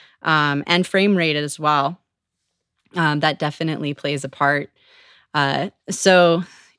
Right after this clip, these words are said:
you know, as far as, again, as V, uh, um, you know, that translation, um, you need to be very, like, conscientious of some of these different, um, you know, how it translates.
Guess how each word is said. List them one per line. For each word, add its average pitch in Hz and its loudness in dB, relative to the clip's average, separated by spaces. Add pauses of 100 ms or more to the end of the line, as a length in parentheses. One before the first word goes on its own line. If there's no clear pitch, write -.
(120)
you 190 2
know, 170 4
as 175 0
far 185 4
as, 170 4
again, 165 -2
as 156 -6
V, 170 -4
uh, 151 -4 (480)
um, 151 -2
you 170 -4
know, 156 -2
that 156 2
translation, 156 -2 (220)
um, 151 -2
you 165 0
need 156 -2
to 160 -8
be 147 -8
very, 165 -4
like, 156 -8
conscientious 156 -4
of 151 -14
some 147 -10
of 147 -12
these - -10
different, 143 -8 (460)
um, 147 -2 (220)
you 160 -4
know, 139 -4 (180)
how 196 4
it 151 0
translates. 143 -6